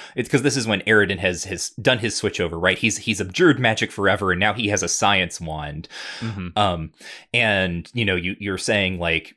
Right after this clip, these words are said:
Speaker 1: Harry Potter is being very clearly referenced. Uh, like,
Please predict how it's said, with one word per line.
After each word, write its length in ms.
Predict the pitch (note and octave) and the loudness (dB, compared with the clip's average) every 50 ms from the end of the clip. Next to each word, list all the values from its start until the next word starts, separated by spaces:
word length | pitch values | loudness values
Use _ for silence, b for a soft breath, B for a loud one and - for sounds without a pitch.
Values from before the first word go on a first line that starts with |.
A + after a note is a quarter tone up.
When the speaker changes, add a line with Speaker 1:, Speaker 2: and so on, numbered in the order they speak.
| _ _ | _ _
Speaker 1:
Harry 300 | - - B2+ A#2 G2+ F2 | 0 2 4 4 4 2
Potter 320 | - G#2 F#2 F2 F#2 F2+ | 4 4 4 4 2 0
is 100 | F2 - | -2 -4
being 240 | - F2+ E2 E2+ E2+ | -4 -6 -6 -4 -2
very 220 | E2+ F#2 E2 F2 | -2 -2 -2 -2
clearly 340 | - - - E2+ F2 E2+ E2+ | -4 -6 -6 -6 -4 -6 -4
referenced. 680 | F2+ A#2 C#3+ C#3 - - B2 G#2+ G2+ - - - - - _ | 0 2 2 2 2 -2 -4 -4 -4 -4 -8 -10 -10 -8 _
Uh, 360 | F#2+ F#2+ F2+ F2 E2+ E2+ F2 - _ | 0 0 0 2 0 -2 -4 -6 _
like, 260 | G2 F#2+ F2 F2 | -4 -2 -2 -2